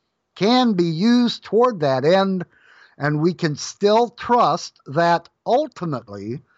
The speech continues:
the Guru will keep us on the right trajectory. The Guru Gita is a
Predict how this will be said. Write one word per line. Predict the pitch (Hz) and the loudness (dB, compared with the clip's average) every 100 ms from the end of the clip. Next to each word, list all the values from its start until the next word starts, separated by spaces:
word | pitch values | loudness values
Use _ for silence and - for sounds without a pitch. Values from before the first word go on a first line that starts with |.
| _ _ | _ _
the | 90 131 | -6 -4
Guru | 127 247 254 147 135 156 - _ _ | 0 0 2 2 0 -2 -8 _ _
will | 127 151 | -2 -2
keep | - 254 277 165 | -2 -6 -2 0
us | 135 139 - - | 0 -2 -10 -8
on | 147 160 160 | -4 -4 -4
the | 151 | -8
right | 151 196 170 120 - _ _ _ _ | -2 0 0 -6 -20 _ _ _ _
trajectory. | - 131 110 165 - - 123 101 80 65 65 _ _ _ _ _ _ _ _ _ _ _ _ _ _ _ _ _ _ _ _ _ _ - _ | -12 -12 -6 -6 -6 -12 -10 -10 -12 -18 -20 _ _ _ _ _ _ _ _ _ _ _ _ _ _ _ _ _ _ _ _ _ _ -20 _
The | 139 | -8
Guru | 127 240 285 254 | 0 2 2 -2
Gita | 190 202 147 165 175 185 | 0 0 2 2 2 0
is | 160 151 | -2 -2
a | 160 151 | 0 -2